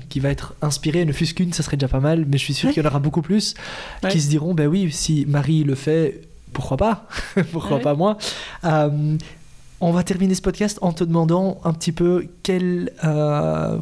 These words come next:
Speaker 1: quelle est la suite, quelle est la suite là pour Lampoteuse dans les années à venir, et puis peut-être un, un message, un appel que t'as envie de lancer à nos écou-, à nos auditeurs.
Speaker 2: Alors, j'ai trois grands projets pour Lampoteuse. J'aimerais bien employer quelqu'un pour survivre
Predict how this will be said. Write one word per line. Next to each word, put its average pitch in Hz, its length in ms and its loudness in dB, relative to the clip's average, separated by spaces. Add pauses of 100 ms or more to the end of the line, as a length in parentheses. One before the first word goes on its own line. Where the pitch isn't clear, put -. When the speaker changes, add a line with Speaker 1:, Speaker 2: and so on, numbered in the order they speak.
(120)
Speaker 1:
quelle 214 160 -2
est - 20 2
la 190 100 0
suite, - 420 -2
quelle 185 120 0
est 196 60 0
la 170 100 2
suite 165 260 -2
là 147 60 0
pour 139 160 -2
Lampoteuse 147 680 0 (360)
dans 143 60 0
les 147 180 2
années 151 180 2
à 147 60 2
venir, 160 480 2 (260)
et 160 80 0
puis 180 160 -2
peut-être 175 340 -2
un, 147 160 2
un 156 60 2
message, 156 460 2
un 147 80 2
appel 147 320 0
que - 80 -4
t'as - 80 0
envie 139 160 2
de 139 80 -2
lancer 139 240 0
à 151 60 2
nos 139 140 4
écou-, 131 260 0
à 143 80 2
nos 143 100 4
auditeurs. 135 600 0 (540)
Speaker 2:
Alors, - 320 -2 (540)
j'ai 226 260 0
trois 269 220 0
grands 240 220 2
projets 208 300 0
pour 208 120 -2
Lampoteuse. 196 580 -2 (440)
J'aimerais 208 340 0
bien 226 440 0
employer 202 420 0
quelqu'un 190 380 -2 (260)
pour 202 140 -6
survivre 202 520 -2